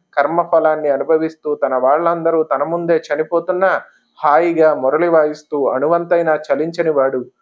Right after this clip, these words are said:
పాము మీద పడుకున్న ప్రశాంతతను కోల్పోనివాడు, శాంతాకారుడు, భుజగ శయనుడు శ్రీకృష్ణుడు.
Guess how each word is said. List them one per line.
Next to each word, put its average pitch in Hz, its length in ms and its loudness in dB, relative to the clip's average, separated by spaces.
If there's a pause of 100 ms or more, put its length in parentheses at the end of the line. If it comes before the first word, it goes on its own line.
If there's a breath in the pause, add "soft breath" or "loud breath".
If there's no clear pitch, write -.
(260)
పాము 156 260 2
మీద 175 220 2
పడుకున్న 151 600 0
ప్రశాంతతను 156 800 -2
కోల్పోనివాడు, 143 920 0 (280)
శాంతాకారుడు, 156 1040 0 (300)
భుజగ 151 420 2
శయనుడు 165 720 0 (180)
శ్రీకృష్ణుడు. 147 800 -4